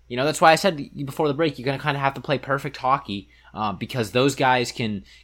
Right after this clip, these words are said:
can erase a deficit like that. You know, you can, you can take advantage of mismatches all you want, but the second Nathan MacKinnon and Cale Makar step back out onto the ice, they're a threat to score at any time. So, I mean, it's, it's gonna be a big test for sure,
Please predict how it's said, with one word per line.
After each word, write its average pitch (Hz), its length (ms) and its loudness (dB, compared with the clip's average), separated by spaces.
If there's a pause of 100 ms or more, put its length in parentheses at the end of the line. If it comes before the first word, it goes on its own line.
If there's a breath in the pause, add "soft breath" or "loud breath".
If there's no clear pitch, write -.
can 123 160 -2
erase 117 320 0
a 117 60 -8
deficit 127 480 0
like 92 220 -10
that. 131 320 6
You 107 120 -4
know, 110 160 0
you 117 160 0
can, 117 240 -2
you 117 120 -2
can 127 100 -4
take 123 180 0
advantage 123 340 -2
of 110 60 -6
mismatches 123 440 -2
all 117 120 2
you 110 120 0
want, 127 200 2
but 110 100 -8
the 101 60 -12
second 120 280 -4
Nathan 120 260 -4
MacKinnon 117 340 -4
and 107 100 -6
Cale 120 180 -2
Makar 113 320 -2
step 117 200 -4
back 113 160 -4
out 113 240 -2 (140)
onto 113 240 -4
the 110 140 0
ice, 127 260 6 (280 soft breath)
they're 123 160 2
a 127 60 0
threat 127 260 -2
to 123 60 -12
score 113 280 -2
at 104 60 -2
any 110 180 -6
time. 90 320 -2
So, 120 280 2 (360 loud breath)
I 135 80 -2
mean, 127 360 0 (720)
it's, 139 260 -2
it's 147 200 0
gonna 165 180 2
be 185 120 8
a 175 60 6
big 160 200 0
test 170 320 2
for 139 160 -2
sure, 151 380 0